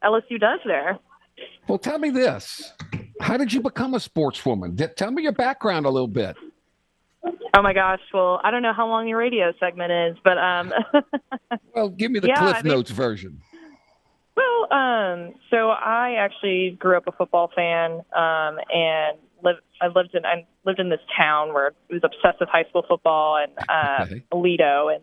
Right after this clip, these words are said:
Speaker 1: we had, like, the number one recruit in the nation at running back at the, at the time when I was in high school, and I ended up getting diagnosed with cancer at age fifteen, and
Speaker 2: Ooh.
Speaker 1: he would come and visit me in the hospital. And so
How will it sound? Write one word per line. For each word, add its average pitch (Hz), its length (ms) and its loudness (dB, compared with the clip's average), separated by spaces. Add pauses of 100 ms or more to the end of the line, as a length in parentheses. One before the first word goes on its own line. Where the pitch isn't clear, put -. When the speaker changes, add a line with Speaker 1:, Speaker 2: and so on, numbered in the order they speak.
(120)
Speaker 1:
we 196 100 2
had, 175 220 2
like, 170 180 2
the 175 60 -8
number 185 220 2
one 175 160 2
recruit 170 320 -2
in 170 60 -10
the 170 60 0
nation 160 640 0
at 147 180 -2
running 202 280 2
back 170 400 0
at 170 160 -12
the, 175 80 -14 (240)
at 165 100 -8
the 170 80 -2
time 160 240 0
when 156 100 0
I 156 40 2
was 156 120 -2
in 156 80 -10
high 175 280 0
school, 160 260 0
and 156 140 -2 (560)
I 190 40 6
ended 196 200 2
up 175 180 -2
getting 170 380 0 (120)
diagnosed 165 360 -2
with 165 140 0 (120)
cancer 165 600 0 (100)
at 165 120 -2
age 165 260 -6 (220)
fifteen, 170 720 0 (160)
and 160 420 2
Speaker 2:
Ooh. 76 160 -10
Speaker 1:
he 202 140 0
would 185 240 2
come 170 400 2
and 165 200 -8
visit 190 160 -2
me 175 160 -4
in 160 100 -6
the 151 120 -12
hospital. 156 500 2
And 160 80 -4 (120)
so 156 340 2